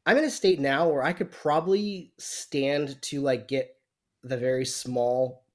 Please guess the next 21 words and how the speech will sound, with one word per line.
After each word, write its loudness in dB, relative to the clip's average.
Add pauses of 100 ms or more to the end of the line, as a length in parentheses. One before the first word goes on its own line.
pod -2 (240)
loaded 0
up 0
at -2
my -4
parents' -6
house -2
and -4
shipped -4
out -6
here -8 (420)
with 6 (420)
Jurassic 6
stuff 0
and 2
other 8
childhood 0
stuff -2
and -4
clo-, 4
like, 0